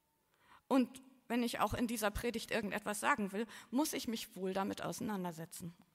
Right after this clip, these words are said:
Da ist erstmal dieses Hingehen. Jesus sagt, "Gehet hin." Das heißt, ich muss mich in Bewegung setzen.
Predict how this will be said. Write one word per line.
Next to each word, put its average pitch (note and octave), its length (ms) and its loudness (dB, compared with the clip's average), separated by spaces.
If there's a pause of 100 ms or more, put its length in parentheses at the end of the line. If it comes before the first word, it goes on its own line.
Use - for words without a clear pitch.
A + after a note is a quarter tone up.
(2000)
Da - 140 4
ist - 160 2
erstmal D4+ 520 4
dieses C4 380 -2
Hingehen. F3 920 -4 (3000)
Jesus C4+ 380 -2
sagt, C4+ 320 2
"Gehet C#4+ 320 0
hin." F3 460 -4 (1000)
Das B3 160 -2
heißt, D#4 240 6 (320)
ich - 160 0
muss F4 220 0
mich C#4+ 180 -2
in C#4+ 120 -2
Bewegung B3 500 -2
setzen. E3 580 -10